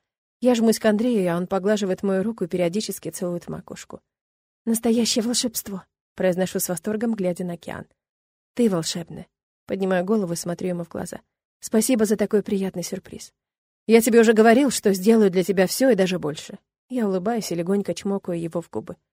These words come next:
"Любишь?" спрашивает он. "Люблю", отвечаю, и Андрей углубляет поцелуй.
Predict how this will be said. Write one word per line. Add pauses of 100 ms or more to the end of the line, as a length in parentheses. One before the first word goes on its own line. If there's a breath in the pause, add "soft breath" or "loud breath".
(340)
"Любишь?" (200)
спрашивает
он. (480)
"Люблю", (380)
отвечаю, (140)
и
Андрей
углубляет
поцелуй.